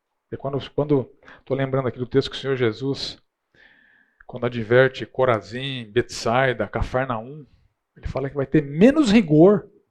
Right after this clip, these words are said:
para cidades pecaminosas, Tiro, Sidom, Sodoma, Gomorra, et cetera. Do que pra vocês, que presenciaram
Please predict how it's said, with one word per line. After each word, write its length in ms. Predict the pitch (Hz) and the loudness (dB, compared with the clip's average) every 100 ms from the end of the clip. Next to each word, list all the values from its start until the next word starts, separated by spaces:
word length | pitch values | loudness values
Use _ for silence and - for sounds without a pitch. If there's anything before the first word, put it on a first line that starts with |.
| _ _ _ _ _ _ _ _ _ _ _ _ _ _ _ | _ _ _ _ _ _ _ _ _ _ _ _ _ _ _
para 140 | - 131 | -6 -6
cidades 540 | - 127 127 139 135 | -4 0 2 2 0
pecaminosas, 800 | - 120 123 113 131 170 127 107 | -6 -4 -4 -6 -6 -6 -6 -10
Tiro, 480 | - 117 151 139 101 | -12 -6 -4 -4 -6
Sidom, 720 | - 113 95 101 135 135 107 | -16 -18 -14 -8 -8 -8 -10
Sodoma, 640 | - 127 107 101 127 135 | -10 -12 -10 -10 -10 -10
Gomorra, 440 | 101 95 113 127 104 | -14 -14 -10 -8 -8
et 80 | - | -8
cetera. 380 | 131 135 - - _ _ - - | -8 -8 -12 -18 _ _ -20 -10
Do 80 | - | -4
que 100 | 143 | 0
pra 120 | 151 | 2
vocês, 480 | 170 170 - 151 147 | 2 2 4 4 2
que 100 | - | 2
presenciaram 1160 | 143 135 151 185 - 170 143 160 175 151 113 | 4 6 4 0 2 4 6 6 4 2 -2